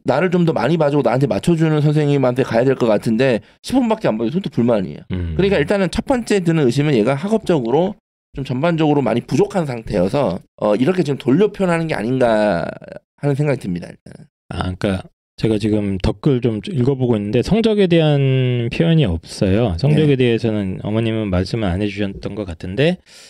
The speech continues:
Speaker 2: 펜타키 선생님의 이제 짐작은 아이가 성적에 대한 부담감이나 어떻게 보면 약간의 뭐라고 해야 되지? 컴플렉스?
Speaker 1: 예, 좀 이게
Speaker 2: 약간의
Speaker 1: 좀
Speaker 2: 그런 게
Speaker 1: 부족-, 부족한 것
Speaker 2: 있으니까
Speaker 1: 같아요. 네.
Speaker 2: 아이가 그걸 이해가 못하고 따라가지 못하는 걸 이런 걸로 표현하는 거 아니냐?
Speaker 1: 그렇죠.
Speaker 2: 아, 그것도 저도 하-,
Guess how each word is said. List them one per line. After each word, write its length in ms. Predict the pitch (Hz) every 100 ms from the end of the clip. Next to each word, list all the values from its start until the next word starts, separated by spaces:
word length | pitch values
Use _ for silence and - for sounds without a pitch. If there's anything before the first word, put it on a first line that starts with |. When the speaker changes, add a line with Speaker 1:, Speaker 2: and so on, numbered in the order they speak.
| - - -
Speaker 2:
펜타키 340 | 156 226 202
선생님의 760 | 156 160 156 139 123 117 113 110
이제 160 | 95 98
짐작은 560 | 92 120 120 107 127 101
아이가 440 | 107 101 131 165
성적에 420 | 165 190 208 190
대한 200 | 156 135
부담감이나 840 | 113 113 110 107 92 92 110 151 160 _ - - _ -
어떻게 260 | 156 175
보면 200 | 165 160
약간의 420 | 113 - 160 151 131
뭐라고 280 | 101 117
해야 80 | 98
되지? 100 | 98
컴플렉스? 560 | 131 208 214 170 - 180 - _ -
Speaker 1:
예, 60 | -
좀 220 | 226 -
이게 120 | -
Speaker 2:
약간의 220 | 135 131
Speaker 1:
좀 120 | 120
Speaker 2:
그런 120 | 120 -
게 80 | 135
Speaker 1:
부족-, 140 | 113
부족한 180 | 113 143 104
것 60 | 120
Speaker 2:
있으니까 400 | 101 147 175 185 _
Speaker 1:
같아요. 180 | 104 104
네. 60 | 101
Speaker 2:
아이가 600 | - 117 120 131 165 185 180 - - _ _
그걸 300 | 139 135 120
이해가 420 | 117 139 135 131
못하고 460 | 104 104 127 120 110
따라가지 520 | - 147 160 147 123
못하는 440 | 101 - 135 123
걸 120 | 120
이런 240 | 104 127 139
걸로 200 | 131 123
표현하는 460 | - 165 151 147 139
거 80 |
아니냐? 340 | 95 90 110 101
Speaker 1:
그렇죠. 380 | 113 - 110 85
Speaker 2:
아, 240 | 92 110
그것도 400 | 101 117 180 202
저도 280 | 160 127 131
하-, 100 | 117